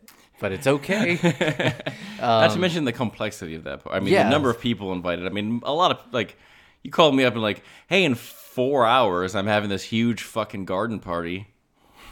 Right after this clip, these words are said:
Speaker 2: Anyway.
Speaker 1: I know, right? <laughs> And that's, and it's so elaborate, but everyone came last minute, right? 'Cause they can.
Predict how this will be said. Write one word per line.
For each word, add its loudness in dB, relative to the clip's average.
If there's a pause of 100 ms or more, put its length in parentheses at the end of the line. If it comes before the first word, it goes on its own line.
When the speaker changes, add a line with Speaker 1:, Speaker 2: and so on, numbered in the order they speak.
(720)
Speaker 2:
Anyway. -12 (200)
Speaker 1:
I -6
know, 0
right? -6
<laughs> -20 (520)
And 0
that's, 0 (260)
and 0
it's -2
so 2
elaborate, 2
but -8
everyone 0
came -2
last -8
minute, -10
right? -14
'Cause -2
they 2
can. -4